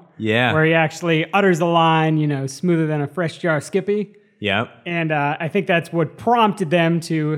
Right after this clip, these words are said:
Speaker 2: grab him up for that one. Another good one.
Speaker 1: Yeah, and that's one that we've covered on Speaking Human, too, which is a great one.
Speaker 2: Yeah, yeah.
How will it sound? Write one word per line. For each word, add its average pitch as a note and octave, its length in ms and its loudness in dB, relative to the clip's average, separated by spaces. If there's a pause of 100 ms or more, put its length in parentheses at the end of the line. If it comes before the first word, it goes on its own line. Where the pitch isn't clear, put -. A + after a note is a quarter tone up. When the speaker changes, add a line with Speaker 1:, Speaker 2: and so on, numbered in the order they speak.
Speaker 2:
grab D#3+ 300 -4
him D3 200 -4
up D3 200 -4
for D3 120 -10
that D3+ 260 -4
one. A#2+ 220 -16 (160)
Another F3+ 260 2
good C3+ 180 -4
one. B2+ 240 -10
Speaker 1:
Yeah, A2+ 300 0
and F#2+ 80 -2
that's G2+ 220 -2
one G#2 180 -4
that F#2 140 -6
we've F#2+ 180 -10
covered F#2+ 280 -6
on F2 160 -8
Speaking F2+ 400 -12
Human, F2+ 340 -10 (160)
too, F#2+ 360 -6 (120)
which F2+ 180 -14
is D#2+ 100 -16
a E2 60 -18
great E2 280 -12
one. D2+ 200 -18 (200)
Speaker 2:
Yeah, F3+ 260 -4 (360)
yeah. E3+ 220 -6